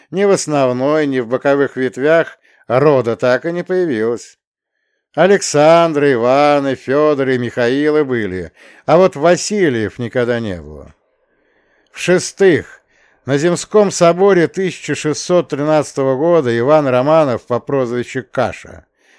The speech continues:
единственный из сыновей Никиты Романовича Захарина Юрьева, помимо Филарета, уцелевший в мясорубке Годуновской опалы,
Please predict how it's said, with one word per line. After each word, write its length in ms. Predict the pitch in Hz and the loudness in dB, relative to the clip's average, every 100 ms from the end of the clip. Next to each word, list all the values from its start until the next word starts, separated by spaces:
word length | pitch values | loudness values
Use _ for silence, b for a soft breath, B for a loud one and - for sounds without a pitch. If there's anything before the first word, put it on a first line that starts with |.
| b | b
единственный 840 | 117 147 175 196 165 - 127 123 127 | -4 -2 0 0 -2 -4 -6 -4 -6
из 120 | - | -6
сыновей 480 | 135 143 147 143 117 | -4 -2 0 0 -2
Никиты 460 | 120 117 127 117 | -6 -8 -8 -6
Романовича 720 | 113 120 113 110 101 - 107 - b b b | -4 -4 -4 -6 -8 -6 -8 -8 b b b
Захарина 720 | 98 139 - 143 123 120 120 | -2 -2 2 2 2 0 -2
Юрьева, 640 | 147 185 156 117 104 95 - b b b | -2 0 0 -2 -2 -4 -8 b b b
помимо 440 | 143 175 196 175 | 0 0 0 -2
Филарета, 640 | 156 160 151 160 185 143 147 | -2 2 2 4 2 0 -2
уцелевший 800 | 139 - 151 156 135 - 123 117 | -2 -2 0 2 0 -2 -8 -6
в 40 | |
мясорубке 640 | 123 139 139 143 - - | -6 -2 0 -2 -4 -10
Годуновской 640 | 104 117 131 127 - - 110 | -6 -4 -4 -4 -6 -6 -6
опалы, 560 | - 156 165 113 90 | -2 2 2 0 -4